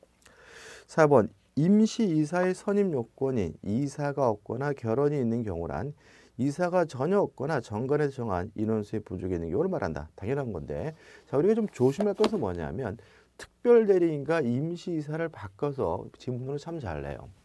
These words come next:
자, 임시이사는 언제 선임하느냐? 사 번 지문에 나와 있는 것처럼 이사가 없거나 결혼이 있는 경우에. 특별대리는 언제 선임하느냐?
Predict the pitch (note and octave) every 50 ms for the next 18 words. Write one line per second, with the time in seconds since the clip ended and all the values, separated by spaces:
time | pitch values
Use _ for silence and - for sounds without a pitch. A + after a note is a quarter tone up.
0 | _ _ - - A#2+ G#2 A2+ - - - - - - - B2+ E3 G3 G#3+ G#3 -
1 | A#3+ A3+ G3+ - F3+ F3+ G3 G3 C3+ D#2+ F2+ A2+ C3+ E3+ F3 F3 E3 D3+ C#3 B2
2 | G2+ E2+ D2+ D#2 G2+ A2 F#2 A2 B2+ - - - - _ _ - - G#3+ G#3 A#3
3 | B3 A#3 - - - C3 C#3 D3 D3+ C#3+ A#2+ F2+ E2+ E2 E2 E2 D#2 C2+ C#2 C#2+
4 | - - G2+ C#3 E3+ F3 D#3+ _ _ _ _ _ _ _ - G#2+ G#2+ A#2 C3 C3+
5 | C3 B2+ C#3 C3 B2+ B2 A#2 G#2+ F#2+ - - - F#2 F#2 G#2 B2 D3+ E3 D#3+ E3
6 | _ _ _ _ _ _ - - D#2+ D#2 E2 F2 F2 G#2+ G#2+ F#2+ E2+ E2 D#2 D2+
7 | D2+ A#1+ G#1 - - - _ _ _ _ _ _ _ _ _ _ _ _ _ _
8 | _ - - - _ _ _ - _ _ _ _ - - G3 - - A#3+ A#3 A#3
9 | A#3 G#3 G3 F#3 F#3+ G3 G3 C3 F2 F2+ G2 B2 B2 B2 A#2+ A2+ A2 G2+ F2+ D2
10 | C2 C2 D2 G2+ A2+ G2+